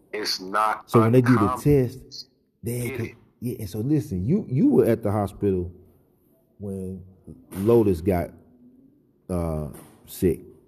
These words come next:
Speaker 2: and you, do you,
Speaker 1: Correct.
Speaker 2: and you remember she had the coronavirus.
Speaker 1: Correct.
Speaker 2: Right. So, I mean, I just wanna bear witness to that because it's one of those things where, uh, people might say, like, "Damn, you know,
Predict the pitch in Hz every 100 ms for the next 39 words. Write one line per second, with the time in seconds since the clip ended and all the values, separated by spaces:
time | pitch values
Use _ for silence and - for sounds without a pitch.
0 | _ _ 92 87 107 110 98 107 113 -
1 | - - 90 90 104 110 110 117 98 92
2 | 76 - 110 101 92 85 92 98 95 80
3 | 80 73 67 - _ _ _ _ _ _
4 | _ _ _ _ _ _ _ - 127 160
5 | - - _ _ _ _ _ _ 90 87
6 | - - 85 76 - - _ _ _ _
7 | - 95 87 90 87 87 82 82 90 92
8 | 104 92 90 85 82 69 80 87 85 80
9 | 78 - _ _ 92 90 85 95 90 85
10 | 80 - 110 101 87 87 85 80 53 -
11 | 87 82 80 78 73 - - _ _ _
12 | _ _ _ _ _ _ 110 90 85 78
13 | 80 80 76 90 85 87 80 76